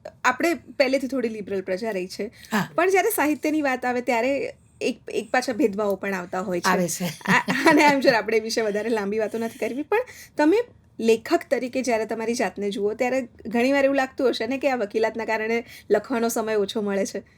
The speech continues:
Speaker 2: ના, ના.
Speaker 1: નહીં?
Speaker 2: અ, અમે અત્યાર સુધી અમે બંને સાથે જ હતા બધું, એટલે મને મારો ટાઇમ તો મને મળી જ જતો હતો. મારે અત્યારની જે,
Speaker 1: તો હવે નવા
Speaker 2: અ,
Speaker 1: પુસ્તકો ક્યારે આવે છે? કારણ કે
Speaker 2: હવે
Speaker 1: શ્રીયાર્થમાં એક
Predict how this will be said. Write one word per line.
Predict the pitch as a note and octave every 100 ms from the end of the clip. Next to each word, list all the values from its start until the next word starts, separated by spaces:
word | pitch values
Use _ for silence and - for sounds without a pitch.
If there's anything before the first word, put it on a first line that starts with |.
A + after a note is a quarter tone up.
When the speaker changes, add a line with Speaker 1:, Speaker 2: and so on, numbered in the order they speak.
| _ -
Speaker 2:
ના, | -
ના. | - D#3 D#3 _
Speaker 1:
નહીં? | B3 C#4+ - _ _ -
Speaker 2:
અ, | A3 G#3 A#3
અમે | C4 C4+ -
અત્યાર | G#3+ C4
સુધી | B3+ C4 B3+
અમે | B3
બંને | G#3+ A3+ A#3
સાથે | A3+ G#3 G#3 G#3
જ |
હતા | G#3+ G#3+
બધું, | A3 G3 G3+
એટલે | F#3+ G#3
મને | F#3 G3+
મારો | G3 E3+ F#3+
ટાઇમ | G#3 G#3+ G3+
તો | F#3+ G3+
મને | F#3+ G3 G3
મળી | D#3+ D#3
જ | D#3+
જતો | D#3+ -
હતો. | - E3+ - - -
મારે | G3+ G3+
અત્યારની | G#3 F#3+ A3+ G#3 G#3 G3+
જે, | F#3 G3 F#3
Speaker 1:
તો | G#3+
હવે | C4+ A3+ B3+
નવા | A3+ G#3+
Speaker 2:
અ, |
Speaker 1:
પુસ્તકો | A#3+ A3+ G3+ B3
ક્યારે | C4+ B3 B3
આવે | G#3+ D#3+ G#3+
છે? | A3+
કારણ | G#3+
કે | G3+
Speaker 2:
હવે | G#3+
Speaker 1:
શ્રીયાર્થમાં | - C4 C4 C#4+ D#4+ D4
એક | C#4+